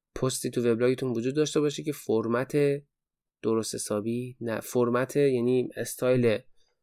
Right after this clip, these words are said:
متن درست حسابی نداشته باشه. یعنی، اه، یه جدولی مثلاً طراحی بکنید که از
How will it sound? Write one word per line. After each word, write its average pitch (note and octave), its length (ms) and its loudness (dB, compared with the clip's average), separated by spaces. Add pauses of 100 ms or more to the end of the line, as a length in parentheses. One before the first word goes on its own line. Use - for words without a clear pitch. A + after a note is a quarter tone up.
(140)
متن B2 520 2
درست A2 340 -2
حسابی G#2+ 240 -4
نداشته - 500 -4
باشه. A#2 340 -10 (760)
یعنی، C#3+ 420 6
اه، A#2 300 2 (720)
یه C#3+ 120 2
جدولی C#3+ 460 8
مثلاً D3 380 6
طراحی B2+ 380 6
بکنید C#3+ 260 2
که D3 100 -2
از B2+ 60 -2